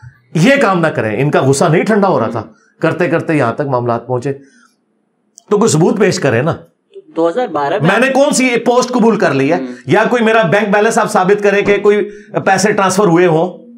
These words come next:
Speaker 1: इनकी तरफ से या किसी और की तरफ से इस तरीके से आ गए हों, इस तरह के कोई मामलात नहीं। मुझे जो pension मिलती है वो मेरी आती है इदारे से।
Speaker 2: दो हज़ार बारह से अगर आप बोल रहे हैं तो फिर तो काली वीगो ने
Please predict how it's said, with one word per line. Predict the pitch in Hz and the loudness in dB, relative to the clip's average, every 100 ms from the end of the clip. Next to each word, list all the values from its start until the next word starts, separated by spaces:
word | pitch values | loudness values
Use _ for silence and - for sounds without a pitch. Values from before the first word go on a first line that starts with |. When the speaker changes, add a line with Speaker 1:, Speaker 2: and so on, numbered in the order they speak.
| - _ _ _ _ _ - | -20 _ _ _ _ _ -2
Speaker 1:
इनकी | 196 185 202 | 0 2 2
तरफ | 180 156 | 0 0
से | 165 175 - - _ _ _ - | -2 -4 -8 -20 _ _ _ -4
या | 165 | -2
किसी | 196 247 | 0 2
और | 202 220 | 2 2
की | 226 | 0
तरफ | 220 202 | 0 0
से | 202 | 0
इस | 196 190 | 0 0
तरीके | 156 160 | 0 0
से | 156 | 0
आ | 113 107 | -2 0
गए | 143 | -2
हों, | 160 - - 269 - - | -4 -8 -12 -10 -10 -6
इस | 135 147 | -4 -2
तरह | 147 | -2
के | |
कोई | 156 202 | 0 2
मामलात | 185 147 139 | 2 0 0
नहीं। | 151 | 0
मुझे | 147 151 175 | 0 0 0
जो | 135 180 | 0 0
pension | 175 170 214 | 0 0 0
मिलती | 185 190 190 | 0 0 -2
है | |
वो | 180 180 | 0 0
मेरी | 156 143 | 0 0
आती | 113 151 | -2 -2
है | 185 | 0
इदारे | 151 160 | 0 0
से। | 160 156 - | -2 -6 -6
Speaker 2:
दो | 190 | -6
हज़ार | 202 269 | -4 -6
बारह | 147 135 143 | -4 -4 -4
से | 190 | -6
अगर | 208 190 | -6 -6
आप | 185 | -6
बोल | 143 139 | -6 -6
रहे | 160 | -6
हैं | 175 | -8
तो | 175 | -10
फिर | 160 | -10
तो | 190 | -10
काली | 190 135 151 | -8 -8 -6
वीगो | 147 139 156 | -8 -6 -6
ने | 151 | -6